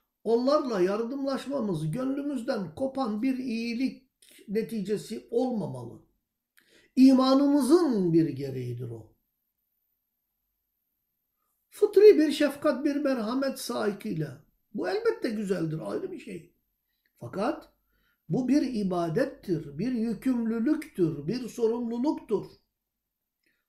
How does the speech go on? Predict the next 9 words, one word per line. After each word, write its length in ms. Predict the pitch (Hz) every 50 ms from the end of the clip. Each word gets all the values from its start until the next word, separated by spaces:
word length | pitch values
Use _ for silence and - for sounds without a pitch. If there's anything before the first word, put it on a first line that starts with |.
| _ -
Mazlum 540 | 151 185 190 - 151 190 262 262 233 196 -
kardeşimizin 840 | 214 202 196 190 196 208 - - 214 196 208 190 170 220 214 190
yanında 480 | 180 190 185 175 202 196 175 175 185 170
yer 200 | 165 165 196 220
almak 500 | 233 233 240 262 294 294 294 - - - _ _ _ _ _ -
ve 120 | 185 185
bütün 400 | 196 202 - 254 262 226 185 -
imkanlarımızla 1120 | - 165 170 160 - 180 170 170 170 165 165 165 175 202 226 190 196 226 247 254 240 - _ _ - - _ _
ona 420 | - 180 170 156 156 180 190 -